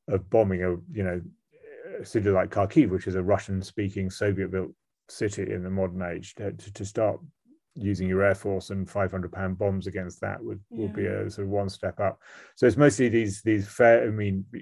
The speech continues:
Speaker 1: you know, I don't want to underplay it, but these kind of quite light, uh, artillery shelling. So, so you didn't get the feeling of, of, of a, you know, this shaking that you talked about. Um, I, I got the feeling that the pets were all pretty used to their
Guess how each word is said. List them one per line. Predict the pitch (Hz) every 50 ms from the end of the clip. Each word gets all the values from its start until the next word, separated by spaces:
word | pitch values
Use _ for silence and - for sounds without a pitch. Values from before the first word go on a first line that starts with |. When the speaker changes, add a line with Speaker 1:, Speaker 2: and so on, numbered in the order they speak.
| - - 101 - _
Speaker 1:
you | 113 107
know, | 92 85
I | 85
don't | 98 101 95
want | 104 104 98 98
to | 98
underplay | - 135 143 127 104
it, | 95 92 95
but | 101 107 98
these | 104 101 95
kind | - - 110 101 98
of | 95 -
quite | - 104 101 98 107
light, | 98 98 101 101 98 80 - - - - _ _ _ - - - - - - - - _ _ _ _ -
uh, | 101
artillery | 95 98 - 107 98 98 - - 113 107 101 98 95
shelling. | - - 104 95 92 87 87 92
So, | - 104 98 98 101 101
so | 101 - 110
you | 104 104 101
didn't | 98 120 117 113 110 101 101 - _ _
get | - - 110 -
the | 101 95
feeling | - - 113 104 95 95 90 87 85
of, | 85 82 85 - -
of, | - 98 95
of | 98 - 98 92 87
a, | 90 85 85 82 - - - _ - - - - _
you | - 104
know, | 90 82
this | 82 92 87 - -
shaking | - - 107 101 95 - 104 92 85
that | 95 -
you | 101 95
talked | - 117 110 - -
about. | 98 98 101 104 101 - - - - - - _ - 151
Um, | 131 123 120 113 117 113 113 120
I, | - - - - 85 - - 190 - -
I | 147 135 123
got | 110 151 139 123
the | 120
feeling | - 160 165 165 131 127 120
that | 110 104
the | 117 117 107 107
pets | - 170 143 117 - - -
were | 117 110
all | 104
pretty | 104 - 123 110 98
used | 92 107 110 104 107 -
to | 98
their | 90 92 92 92 90